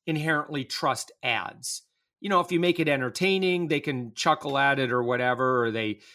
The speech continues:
you know, you might be able to get away with teaching something in an ad, but generally, you're not gonna build up no like, any, no like and trust. And I've,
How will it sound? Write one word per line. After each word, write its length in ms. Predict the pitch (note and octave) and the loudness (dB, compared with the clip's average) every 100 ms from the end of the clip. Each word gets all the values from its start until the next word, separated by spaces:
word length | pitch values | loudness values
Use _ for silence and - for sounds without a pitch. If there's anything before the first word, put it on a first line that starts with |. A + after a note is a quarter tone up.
| - - | -16 -4
you 80 | |
know, 120 | D#3 C3+ | -2 0
you 120 | C3+ | 0
might 240 | C#3 C3+ | 0 0
be 80 | D3 | 0
able 140 | B2+ | 0
to 40 | B2 | 0
get 160 | C3+ | 0
away 180 | B2+ B2+ | 2 2
with 160 | B2 B2 | 0 -2
teaching 360 | C3+ B2 C3+ | -4 -6 -6
something 380 | A#2 C3+ A#2 C3+ | -4 -4 -4 -6
in 100 | A#2+ | -6
an 160 | A#2+ A#2+ | -4 -2
ad, 320 | A#2 A#2+ A#2 | 0 0 0
but 160 | B2+ - | -2 0
generally, 760 | F3 F#3+ G#3+ A3 A3 A3+ G#3+ - - _ - | 2 2 4 2 2 0 -4 -10 -20 _ -6
you're 160 | E3+ | 0
not 260 | G3 G#3 G3+ | 4 4 4
gonna 160 | G3+ | 0
build 240 | D#3+ D#3+ D#3 | 2 4 4
up 140 | D3+ | 0
no 180 | D3 C#3+ | 0 0
like, 300 | C#3+ C3 B2+ C#3 - | 2 0 -2 -8 -6
any, 300 | D#3+ D3 C#3 | -4 -2 -4
no 220 | D3+ D3 | 0 0
like 240 | C#3+ C3+ B2+ | 2 0 -2
and 140 | A#2+ | -6
trust. 460 | - A2 - - - | -4 -6 -4 -8 -6
And 100 | C3+ | -2
I've, 200 | C#3 C3 | -2 -2